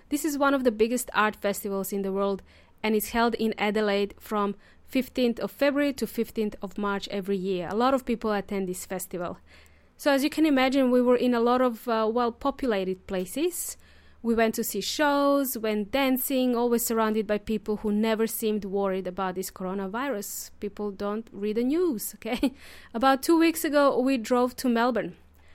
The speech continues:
So we drove about eight hours, um, to get to Melbourne. Melbourne is twice or triple the size of Adelaide. I think there's four million people in Adelaide. So Melbourne obviously is a fun city, busy city, had a few events on,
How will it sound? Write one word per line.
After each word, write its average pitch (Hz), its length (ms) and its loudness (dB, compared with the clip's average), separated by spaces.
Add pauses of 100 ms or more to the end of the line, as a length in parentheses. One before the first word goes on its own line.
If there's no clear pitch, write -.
(300)
So 240 340 4
we 233 140 2
drove 226 340 2
about 214 300 0
eight 214 200 0
hours, 202 640 -4
um, 190 400 -6 (220)
to - 100 -10
get 196 200 -6
to 208 100 -4
Melbourne. 233 360 2
Melbourne 262 300 2
is 240 260 -2 (160)
twice 277 400 -2
or 226 60 -2
triple 294 380 -2
the 202 100 -2
size 190 340 -6
of 196 120 -6
Adelaide. 185 580 -8
I - 340 -20
think 240 200 -2
there's 214 340 0
four 233 560 -2
million 226 340 0
people 202 340 -6
in 190 120 -4
Adelaide. 190 380 -8 (360)
So 262 360 4
Melbourne 285 460 4
obviously 254 440 0
is 220 100 0
a 214 60 -2
fun 269 300 0
city, 262 400 -2
busy 247 320 -2
city, 247 560 -4
had 214 200 -6
a 233 120 -6 (240)
few 302 240 2
events 233 460 0
on, 233 360 0